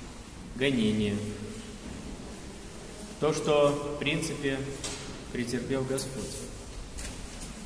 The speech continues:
И всякий раз, когда в наших жизнях случаются сложности, трудности, мы негодуем, поднимаем глаза к небу и вопрошаем у Бога, "Почему так?"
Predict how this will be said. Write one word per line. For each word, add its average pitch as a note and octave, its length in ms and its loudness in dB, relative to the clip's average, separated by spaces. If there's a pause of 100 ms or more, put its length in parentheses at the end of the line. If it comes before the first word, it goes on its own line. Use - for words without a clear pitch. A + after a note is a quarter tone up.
(300)
И - 40 -6
всякий E3 280 2
раз, E3 180 4
когда D#3 260 4
в - 60 2
наших C#3+ 300 2
жизнях C3+ 300 2
случаются B2 540 0
сложности, C3+ 580 -2 (160)
трудности, A#2 460 -2 (880)
мы C#3+ 100 6
негодуем, D3 720 6 (1200)
поднимаем A#2 540 6
глаза A#2+ 260 4
к A2+ 120 0
небу B2+ 340 4
и F#2+ 180 0 (300)
вопрошаем A2+ 680 4
у G#2+ 200 2
Бога, A2+ 280 4 (760)
"Почему B2 320 0
так?" A#2 240 2